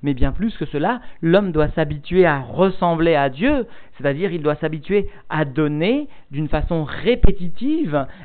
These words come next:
pas seulement cela, mais à faire donner, et aussi d'une façon répétitive. Et cette action répétitive sera un chinour pour l'individu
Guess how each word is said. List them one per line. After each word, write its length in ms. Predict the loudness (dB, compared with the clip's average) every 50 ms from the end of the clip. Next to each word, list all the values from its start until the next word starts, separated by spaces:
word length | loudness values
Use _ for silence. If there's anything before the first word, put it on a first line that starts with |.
| -16 -14 -14 -8 -6
pas 100 | -4 -4 -2 -2
seulement 280 | -2 -2 0 -2 -2 -2 -2
cela, 140 | -2 -2
mais 120 | -2 0 0
à 120 | 0 -2 -2 -6 -6
faire 260 | -6 -4 -4 -4 -6 -4
donner, 480 | -4 -4 -2 -2 -2 -2 -2 -4 -4 -10 -14 -20 -14 -8
et 140 | -4 -4
aussi 260 | -4 -4 -4 -8 -10 -6
d'une 160 | -6 -6 -4
façon 360 | -4 -6 -6 -4 -6 -6 -6 -8 -12 -10 -6
répétitive. 1200 | -4 0 2 2 2 2 2 0 -4 -4 -8 -14 -12 -10 -8 -4 -4 -4 -2 -2 -2 -2 -2 -8 -12 -14 -16 -16 -8
Et 120 | -8 -6 -6
cette 160 | -4 -4 -4
action 400 | -4 -4 -6 -4 -4 -4 -4 -4 -8 -12 -12 -10
répétitive 640 | -6 0 0 0 0 0 -4 -6 -6 -4 -4 -4 -4
sera 340 | -6 -6 -4 -2 -2 -4 -4 -4 -14 -16 -16 -14 -6
un 120 | -6 -6 -4 -6 -8 -4 0
chinour 400 | 0 2 2 4 2 0 0 -2
pour 120 | -4 -2
l'individu 640 | -2 -2 -4 -4 -6 -8 -6 -2 0 0 0 -2